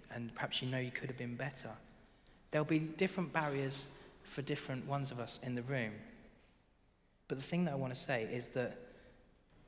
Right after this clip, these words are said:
none of those things need to hold you back right now. In fact, none of those things need to hold you back ever. There is no barrier between you and the Father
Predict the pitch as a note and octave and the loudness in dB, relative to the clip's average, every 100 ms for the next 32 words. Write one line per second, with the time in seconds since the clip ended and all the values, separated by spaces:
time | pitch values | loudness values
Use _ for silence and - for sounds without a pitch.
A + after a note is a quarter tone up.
0 | - - B2 D3 C#3+ C3+ B2+ B2+ B2 A#2 | -20 -8 -2 0 0 0 -2 -2 -4 -2
1 | B2 A#2 B2 A#2 A2+ A2 A2+ - A#2 A2 | -4 -4 -4 -4 -4 -4 -6 -6 -4 -4
2 | A2+ G#2+ G#2 - - - - - - - | -2 -4 -4 -10 -18 -20 -20 -20 -20 -20
3 | _ _ C3+ A#2+ B2+ - C3+ C3+ B2+ - | _ _ -8 0 0 0 0 2 0 -2
4 | C3 B2+ A2+ A#2+ A#2+ A#2 A2+ A2 - B2+ | -6 -6 -6 -6 -6 -4 -4 -6 -2 -2
5 | B2 A2+ - - - C3+ C3 D3 D#3+ F3+ | 0 -2 -4 -6 -2 0 2 2 4 4
6 | F3+ - D3 B2 A2 G#2 G#2+ - - - | 4 4 2 4 2 2 -2 -10 -16 -16
7 | - A#2 - A2+ A#2 C#3 C#3+ C3+ B2+ - | -10 -6 -4 -4 0 0 0 -2 -4 -2
8 | A#2+ G#2+ G#2 | -2 0 -2